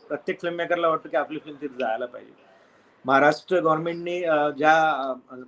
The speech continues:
खरं तर मी, अ, थँक्स म्हणतो त्या ज्युरींना, महाराष्ट्र गव्हर्नमेंटला, ज्यांनी ही फिल्म निवडली. अ, याच्याही पहिले काही फ-, चांगल्या फिल्म फेस्टिवलला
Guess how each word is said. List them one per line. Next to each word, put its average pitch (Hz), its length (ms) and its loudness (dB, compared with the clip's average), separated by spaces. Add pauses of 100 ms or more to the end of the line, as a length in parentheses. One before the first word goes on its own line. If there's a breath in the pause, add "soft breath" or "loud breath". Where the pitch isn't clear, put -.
खरं 147 120 -8
तर 156 100 -10
मी, 160 300 -8
अ, 123 180 -4 (600)
थँक्स 156 260 -2
म्हणतो 165 280 -4
त्या 156 120 -2
ज्युरींना, 147 560 -2
महाराष्ट्र 131 380 -4
गव्हर्नमेंटला, 143 440 -2
ज्यांनी 139 220 -6
ही 143 60 -6
फिल्म 151 280 -6
निवडली. 147 440 6 (920)
अ, 135 120 4
याच्याही 131 320 4
पहिले 170 240 4
काही 170 160 2
फ-, 147 120 -8
चांगल्या 151 360 2
फिल्म 160 200 -6
फेस्टिवलला 170 400 -2